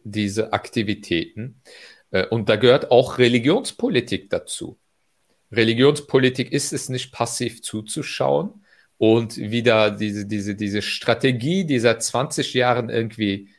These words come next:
zu nichts geführt hat, Wandel durch Nähe und Kooperation und so, was hat das alles gebracht? Äh, wo ist man wirklich einen Schritt vorangekommen?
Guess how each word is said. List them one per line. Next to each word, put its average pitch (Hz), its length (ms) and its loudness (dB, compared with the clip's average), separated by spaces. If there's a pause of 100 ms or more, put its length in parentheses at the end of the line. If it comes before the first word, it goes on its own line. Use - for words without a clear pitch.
(1300)
zu - 220 -4
nichts - 440 2
geführt - 600 0
hat, - 260 -6 (640)
Wandel 123 580 2
durch 107 380 -2
Nähe 143 520 4
und 98 340 -4
Kooperation 113 920 -6
und 127 120 -8
so, 120 120 -6
was 127 200 -2
hat 147 120 -2
das 151 140 -2
alles 127 340 -4
gebracht? 151 500 -4 (640)
Äh, 113 260 2
wo 135 280 6
ist - 220 -2
man 131 180 0
wirklich 135 380 -2
einen 123 120 0
Schritt - 300 -4
vorangekommen? 156 920 -2